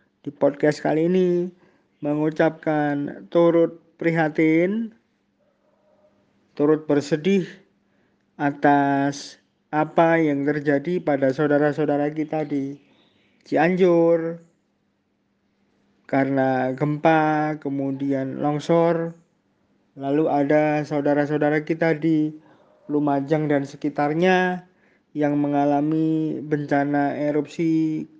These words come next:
Gunung Semeru yang meletus dini hari kemarin waktu Indonesia. Bahkan hingga saat ini, kabar yang kami terima, status awas juga belum turun.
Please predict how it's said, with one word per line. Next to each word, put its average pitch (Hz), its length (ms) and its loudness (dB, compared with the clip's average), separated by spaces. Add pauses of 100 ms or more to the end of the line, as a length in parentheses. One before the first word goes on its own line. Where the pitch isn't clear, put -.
Gunung 151 480 0
Semeru 156 720 -2 (640)
yang 131 160 -8
meletus 139 640 -4 (400)
dini 143 320 0
hari 139 320 -2
kemarin 151 800 -2
waktu 139 720 -2
Indonesia. 139 640 -4 (480)
Bahkan 151 400 0
hingga 151 240 2
saat 147 320 -2
ini, 196 560 0 (560)
kabar 135 320 2
yang 147 160 2
kami 147 320 -2
terima, 165 720 0
status 151 560 -6
awas 160 640 0
juga 143 480 -6
belum 135 640 -6 (800)
turun. 147 640 2